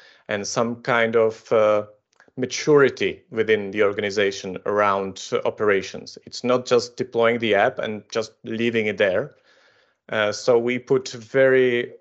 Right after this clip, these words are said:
mm, intense focus and, uh, yeah, very intense focus on deployments and automation of everything. One of the key points o-, of our guidance is that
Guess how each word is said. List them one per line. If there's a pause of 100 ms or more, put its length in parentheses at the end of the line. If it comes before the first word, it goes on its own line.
(160)
mm, (280)
intense
focus
and,
uh, (800)
yeah, (120)
very
intense
focus (120)
on (680)
deployments (220)
and
automation
of (100)
everything. (460)
One
of
the
key
points (140)
o-,
of
our
guidance
is
that